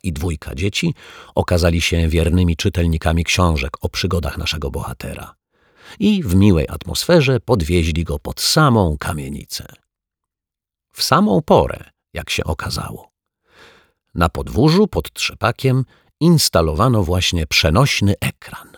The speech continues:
Mieszkańcy wynosili na podwórze krzesła ze swoich domów i ustawiali je pod topolą.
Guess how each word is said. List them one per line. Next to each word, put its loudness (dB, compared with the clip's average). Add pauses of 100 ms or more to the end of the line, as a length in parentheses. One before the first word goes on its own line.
(840)
Mieszkańcy 4
wynosili 4
na 2
podwórze 0
krzesła 0
ze -2
swoich -8
domów -2 (280)
i -4
ustawiali 2
je 0
pod -6
topolą. -10